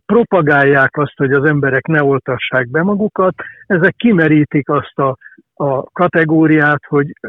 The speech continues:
önveszélyesek, ön- és közveszélyesek, sőt,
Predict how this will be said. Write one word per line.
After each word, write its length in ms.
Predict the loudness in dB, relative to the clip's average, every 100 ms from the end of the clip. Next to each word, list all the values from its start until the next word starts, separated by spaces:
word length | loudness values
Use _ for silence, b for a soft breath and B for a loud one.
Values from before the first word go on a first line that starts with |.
| -4
önveszélyesek, 1040 | 2 2 2 0 0 2 2 0 -2 -4 0
ön- 160 | 0
és 320 | 2 0 -2 -2 -2
közveszélyesek, 1000 | -2 -2 0 -2 -4 -4 -2 -2 -4 -8 -6
sőt, 340 | -2 2 2